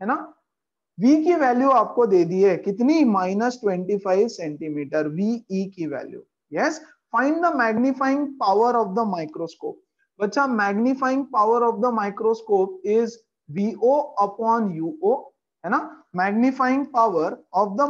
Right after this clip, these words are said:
microscope is magnifying power of objective, magnifying power of eyepiece। यस, क्या formula आएगा? V upon यूओ into eyepiece के लिए image कहां बन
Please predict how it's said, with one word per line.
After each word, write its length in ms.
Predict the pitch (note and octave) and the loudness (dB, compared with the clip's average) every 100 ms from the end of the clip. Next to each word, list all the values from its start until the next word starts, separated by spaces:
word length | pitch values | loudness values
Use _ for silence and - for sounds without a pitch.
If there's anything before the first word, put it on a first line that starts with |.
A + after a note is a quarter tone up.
| A#3+ | 0
microscope 760 | F#3+ F3+ E3 - D3+ G#3 A3+ - _ | -2 -4 -8 -6 -2 0 -2 -8 _
is 180 | G3+ G#3 | -2 0
magnifying 720 | G3 F3+ F#3 A3 A#3 A#3+ B3+ | -2 -4 -4 -4 -2 -2 -2
power 320 | B3+ F#3+ G#3+ A3+ B3 | 0 0 2 2 2
of 100 | B3+ - _ _ - | 0 -4 _ _ -8
objective, 640 | E3+ A#3+ B3+ B3+ E4+ G4 F#4+ - - F3+ | -4 -2 -2 0 0 0 -2 -16 -8 -4
magnifying 640 | F#3 G#3 A#3+ B3 A#3+ B3+ B3 | -2 -2 -2 -2 -2 -2 -2
power 320 | D#3+ D#3+ F#3 B3+ | -2 0 2 2
of 120 | E4+ - _ _ - | 0 -6 _ _ -16
eyepiece। 640 | C3+ - - G#2+ - - _ _ _ _ _ - | -14 -14 -18 -20 -20 -20 _ _ _ _ _ -4
यस, 320 | F#3 D#4+ - - _ _ _ _ _ _ _ _ _ - | 0 0 -2 -16 _ _ _ _ _ _ _ _ _ -2
क्या 120 | C4 | 0
formula 520 | D4 D4 C#4+ D4 D4+ D4 | 2 2 2 4 4 4
आएगा? 320 | C#4+ C#4 D4+ - E3+ | 4 4 2 0 -4
V 480 | D#3+ A3 B3 C4 D#4 D#4 B3+ | -2 0 2 2 2 2 0
upon 400 | A#3+ B3+ B3 B3 F#3+ | 0 2 2 4 2
यूओ 420 | F3 D#3 G3+ B3+ E4 - _ D#4+ | 0 -2 2 2 2 -4 _ 2
into 340 | F4 F4+ F#4+ D4 - - - F#3+ | 2 4 4 4 0 -8 -4 0
eyepiece 560 | A#3 C#4 - C4+ C4+ - | 0 0 -2 -2 -2 -6
के 120 | C#4 | -6
लिए 200 | C4 B3+ G3+ - | -2 0 0 -2
image 280 | G3+ A#3+ C4+ | -4 -4 -6
कहां 260 | - C4+ C#4+ | -4 -2 0
बन 140 | C#4+ | 0